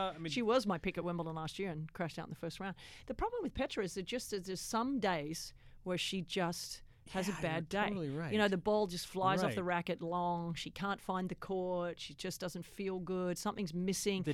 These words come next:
Speaker 1: delta
Speaker 2: She can
Speaker 1: on
Speaker 2: have
Speaker 1: her
Speaker 2: those
Speaker 1: play
Speaker 2: days.
Speaker 1: at, at majors especially.
Speaker 2: But also, you know, she won Stuttgart, and I will say it's a perfect clay court for her. It's indoors. And we know
Speaker 1: Stuttgart
Speaker 2: that
Speaker 1: is,
Speaker 2: Petra
Speaker 1: right.
Speaker 2: Kvitova is probably the best c-, indoor tennis player we've seen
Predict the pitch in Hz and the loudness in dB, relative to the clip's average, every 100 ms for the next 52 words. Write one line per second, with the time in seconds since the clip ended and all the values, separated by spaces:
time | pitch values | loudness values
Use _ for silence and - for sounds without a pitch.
0 | 127 147 196 233 247 226 147 226 202 160 | 2 2 6 6 6 6 6 6 6 4
1 | 165 151 135 120 98 98 - 147 160 156 | 2 2 0 0 0 -4 2 6 6 4
2 | 165 135 175 143 107 - - - 196 - | 2 4 2 0 -4 -8 -10 -4 -4 -4
3 | 98 - 220 247 220 180 160 180 175 160 | -8 2 8 8 8 2 2 0 0 0
4 | - 208 226 - 196 175 165 156 165 160 | 0 4 4 2 -2 -2 -2 -2 -2 -4
5 | 170 175 180 156 147 139 - - - - | -2 -4 -2 -2 -4 -8 -12 -20 -14 -6
6 | 175 - - - 214 202 - 185 - - | -4 -4 -6 -2 0 0 -2 -6 -6 -12
7 | - 165 - 156 - 156 143 151 - - | -6 -6 -4 -10 -8 -10 -8 -10 -14 -20
8 | - - - - 175 - 165 151 151 147 | -20 -20 -12 -4 -4 -4 -4 -4 -4 -6
9 | 175 - - - - - 185 175 185 196 | -10 -14 -20 -20 -20 -4 0 4 4 6
10 | 202 170 160 175 - - 160 151 147 175 | 4 2 2 0 -2 -4 -2 -2 -4 -4
11 | 156 - - - - - 226 233 175 160 | -4 -6 -14 -20 -6 4 6 6 2 0
12 | 160 - - 180 190 - - - - 220 | 0 -6 -2 0 0 -4 -10 -16 0 6
13 | 247 220 196 175 - - 190 180 - 160 | 8 8 6 2 -6 -4 -2 -2 -4 -4
14 | 147 165 - 165 | -2 -4 -4 -4